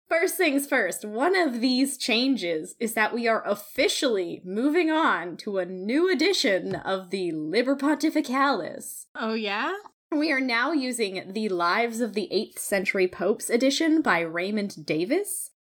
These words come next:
Speaker 1: and this one has footnotes,
Speaker 2: Ooh.
Speaker 1: and they are real and legitimate and useful footnotes.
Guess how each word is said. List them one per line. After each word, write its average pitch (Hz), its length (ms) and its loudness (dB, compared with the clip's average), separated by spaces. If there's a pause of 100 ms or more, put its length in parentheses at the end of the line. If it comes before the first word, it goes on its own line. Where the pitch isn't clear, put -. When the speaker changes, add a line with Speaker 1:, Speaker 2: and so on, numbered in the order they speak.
Speaker 1:
and 190 340 0
this 349 240 2
one 453 380 2 (340)
has 247 520 2 (180)
footnotes, 415 1400 -2
Speaker 2:
Ooh. 381 360 4
Speaker 1:
and 233 220 2
they 226 160 2
are 254 420 0 (200)
real 392 420 -2 (200)
and 302 200 0
legitimate 294 720 0
and 208 260 0
useful 226 960 0
footnotes. 220 920 0